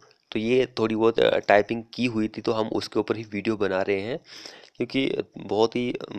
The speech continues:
बुरी कंडीशन थी, पन्द्रह दिन हो गए लगातार, उम, कोई एक्सपायर हो गया था घर पर, तो इस वजह से हम वीडियो भी नहीं बना पा रहे थे आपके लिए, तो एडवांस में बना के रखी हुई थी, वही आपको हम प्रोवाइड कर रहे हैं एडवांस में।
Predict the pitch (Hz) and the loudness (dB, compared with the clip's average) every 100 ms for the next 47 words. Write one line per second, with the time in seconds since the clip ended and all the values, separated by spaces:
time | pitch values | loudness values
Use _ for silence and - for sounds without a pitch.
0 | 95 101 107 - 98 101 104 101 110 - | -4 -2 -2 -2 -2 -2 -6 -4 -4 0
1 | 98 107 107 101 101 98 95 101 98 98 | 0 2 2 2 -4 -4 -2 -2 0 0
2 | 92 87 95 - - - - - _ - | 0 0 0 -2 -16 -20 -20 -20 _ -12
3 | 98 98 92 - 101 - - - 101 104 | -10 -10 -12 -2 0 0 -2 4 4 4
4 | 95 95 92 101 95 92 98 139 _ - | 0 -2 0 -2 -2 -2 -4 -4 _ -20
5 | - - - _ - 117 120 - 113 113 | -16 -16 -18 _ -2 0 2 0 0 0
6 | 107 110 107 104 101 101 110 104 104 107 | 2 0 0 -2 -4 -2 0 0 -2 -2
7 | 101 101 104 101 101 101 98 - 101 101 | 0 0 -2 -2 -2 -2 -4 -4 -4 -2
8 | 107 - - 98 101 - 98 98 - 107 | -4 -6 -2 0 0 -2 0 0 2 0
9 | 95 92 95 104 101 107 101 101 101 143 | 2 -2 0 0 0 -2 -2 -2 -4 -10
10 | - - - - - - 107 113 123 127 | -10 -20 -20 -20 -20 -2 2 4 2 -2
11 | - 92 - 110 107 - _ _ _ _ | 0 -2 -2 0 0 -4 _ _ _ _
12 | - 98 101 104 - - 104 95 104 - | -8 -4 0 0 -2 0 4 8 8 6
13 | 98 95 98 104 - 104 101 101 107 | -2 0 -2 -2 0 2 2 2 -2